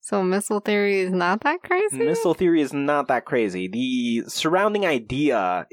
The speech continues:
Speaker 2: seems like, "Well, we need some impossible techn-," but when you look at how this needed to be done,
Speaker 1: Mm-hmm.
Speaker 2: the missile is more likely than the plane, and that
Speaker 1: Oh my
Speaker 2: gets
Speaker 1: gosh.
Speaker 2: very weird.
Speaker 1: Yeah.
Speaker 2: 'Cause it's like, "This sounds crazy," and then you look at it and
Speaker 1: Yes.
Speaker 2: you're like, "Oh, shit."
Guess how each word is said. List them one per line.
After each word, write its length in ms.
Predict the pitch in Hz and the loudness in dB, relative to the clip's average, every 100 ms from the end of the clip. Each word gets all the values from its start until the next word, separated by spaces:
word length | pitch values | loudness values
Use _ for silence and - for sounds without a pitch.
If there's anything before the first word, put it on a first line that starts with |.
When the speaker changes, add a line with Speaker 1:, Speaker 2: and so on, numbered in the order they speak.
| 107 | -14
Speaker 2:
seems 460 | - 160 131 123 | -8 -2 -2 0
like, 240 | 113 95 - | 0 -2 -2
"Well, 440 | 139 147 120 110 | 0 0 0 0
we 120 | 110 | 0
need 180 | 117 120 | 0 -2
some 140 | 135 113 | -4 -6
impossible 420 | 107 127 123 120 | -2 -2 -2 -8
techn-," 220 | - 127 - - | -8 -18 -18 -4
but 180 | 143 123 | -2 0
when 380 | 135 139 127 120 | 0 0 -2 -6
you 160 | 131 127 | -4 -2
look 280 | 123 165 170 | 0 0 0
at 160 | 143 - - | -2 -4 -20
how 420 | - - 160 156 135 | -16 -6 0 0 2
this 340 | 139 135 - _ 139 | 0 -2 -8 _ -6
needed 320 | 147 143 123 | -2 0 0
to 100 | 131 | -4
be 140 | 107 | -4
done, 420 | 101 151 127 87 - - | -2 0 0 -6 -12 -2
Speaker 1:
Mm-hmm. 560 | 220 214 190 180 _ 135 | 0 2 0 -4 _ -4
Speaker 2:
the 120 | 156 | -2
missile 480 | 127 135 147 - 127 | 0 0 0 0 -2
is 120 | 110 | 0
more 200 | 120 110 | 0 0
likely 360 | 101 107 107 101 | 0 -4 -4 -6
than 180 | 92 | -6
the 60 | 85 | -8
plane, 480 | - 104 90 71 80 | -8 -6 -4 -6 -8
and 160 | - 185 | -6 -2
that 180 | 190 202 | 0 0
Speaker 1:
Oh 60 | 190 | 0
my 40 | |
Speaker 2:
gets 240 | 151 98 - | 0 -2 -4
Speaker 1:
gosh. 440 | - - - 196 | -4 -2 -4 -2
Speaker 2:
very 300 | 123 123 113 | 0 2 2
weird. 420 | 104 104 92 80 - _ | 0 0 -2 -4 -10 _
Speaker 1:
Yeah. 240 | 202 180 | -2 0
Speaker 2:
'Cause 120 | 170 123 | 0 -2
it's 120 | 139 | -2
like, 160 | 113 | -4
"This 120 | 180 - | -6 -4
sounds 220 | 123 165 | -2 -2
crazy," 480 | - 254 139 104 - | -2 0 0 -4 -6
and 80 | 101 | -6
then 100 | 98 | -2
you 120 | 214 | 2
look 160 | - | 2
at 140 | 135 104 | 2 0
it 60 | |
and 80 | 104 | -2
Speaker 1:
Yes. 20 | |
Speaker 2:
you're 100 | 113 | -2
like, 220 | 117 104 - | 0 -2 -2
"Oh, 360 | 123 147 98 80 | 0 2 0 -4
shit." 680 | - - - 127 - - | -8 -6 -4 -4 -8 -20